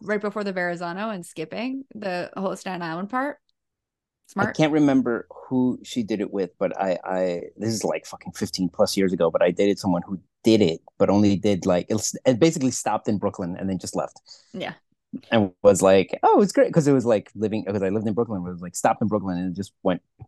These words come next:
Speaker 2: to my place afterwards. I
Speaker 1: Yeah.
Speaker 2: was like, "Oh, how nice."
Speaker 1: <laughs>
Speaker 2: And it, um, apparently, like, you can't put headphones in.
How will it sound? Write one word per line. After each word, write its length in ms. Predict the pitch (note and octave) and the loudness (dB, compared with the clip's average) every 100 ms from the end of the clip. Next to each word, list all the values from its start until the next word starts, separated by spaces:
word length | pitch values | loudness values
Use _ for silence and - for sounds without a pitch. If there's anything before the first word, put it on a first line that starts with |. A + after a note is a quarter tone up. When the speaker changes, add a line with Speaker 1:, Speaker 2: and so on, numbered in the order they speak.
| _ - | _ 0
Speaker 2:
to 60 | |
my 140 | F2+ F2 | 2 2
place 240 | F2 F2 | 0 0
afterwards. 360 | F2 - F2 E2 | 0 0 0 2
I 60 | |
Speaker 1:
Yeah. 40 | E2+ | 2
Speaker 2:
was 80 | |
like, 120 | F2+ - | 0 4
"Oh, 180 | F3 | 4
how 140 | - B2+ | 6 4
nice." 420 | D3 A2 - - _ _ - | 4 4 0 -14 _ _ -4
Speaker 1:
<laughs> 220 | C#3+ B2+ | -4 0
Speaker 2:
And 160 | A#2 G#2+ | 4 4
it, 140 | G#2 - - - - | 4 -2 -18 -18 0
um, 440 | A2 G#2+ G2+ G#2 F2 | 4 6 6 2 0
apparently, 460 | A2 - D3 C3 B2 | -4 0 0 2 4
like, 240 | G2+ G2 | 4 2
you 80 | A2+ | -2
can't 300 | - C3+ B2+ | -2 -2 -2
put 100 | - - | -2 -6
headphones 480 | G#2 - D3 D#3 | -8 -2 -2 0
in. 200 | G3 B3 | -2 -2